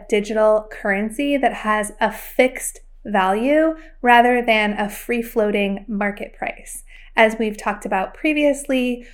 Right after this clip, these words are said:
before Bitcoin, the web didn't have native value transfer. And if you missed that video, um, we'll link it here and put it in the description below if you want to check it out.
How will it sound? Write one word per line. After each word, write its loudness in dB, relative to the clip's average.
before 2
Bitcoin, 2
the 2
web 4
didn't 0
have -6
native -2
value 6
transfer. -6
And -2
if -8
you -8
missed 4
that 2
video, 4
um, 0
we'll 2
link 0
it -2
here 0
and -6
put 0
it 4
in -2
the -2
description -4
below 0
if -4
you -6
want -6
to -14
check -12
it -8
out. -8